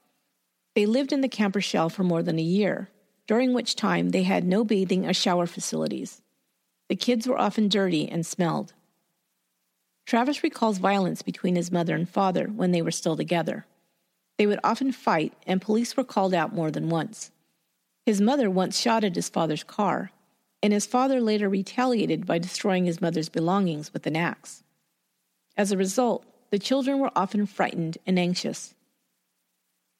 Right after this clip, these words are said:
After Gary and Pam separated, Pam would have other partners, and she would give birth to two more daughters, Hillary and Allie, and another son, Stephen. At school,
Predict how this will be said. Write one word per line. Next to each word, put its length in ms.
After 320
Gary 320
and 100
Pam 280
separated, 720
Pam 280
would 120
have 240
other 260
partners, 640
and 140
she 160
would 140
give 200
birth 320
to 120
two 220
more 200
daughters, 520
Hillary 340
and 100
Allie, 440
and 120
another 320
son, 500
Stephen. 520
At 140
school, 500